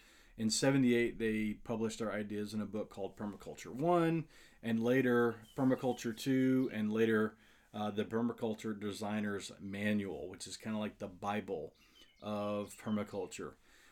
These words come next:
Uh, the whole idea around permaculture is that it's holistic and it's a sustainable design system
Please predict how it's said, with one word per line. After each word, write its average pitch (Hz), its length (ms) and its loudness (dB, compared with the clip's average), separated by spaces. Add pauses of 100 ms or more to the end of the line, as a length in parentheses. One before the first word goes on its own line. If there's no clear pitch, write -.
(100)
Uh, 110 240 0
the 113 80 4
whole 170 220 6
idea 127 560 6
around 113 720 0
permaculture 110 760 -2
is 104 200 -4
that 107 120 0
it's 104 200 -6
holistic 123 760 -2
and 104 100 -2
it's 101 160 -10
a 104 80 -8
sustainable 117 720 -2
design 110 420 -2
system 107 600 -6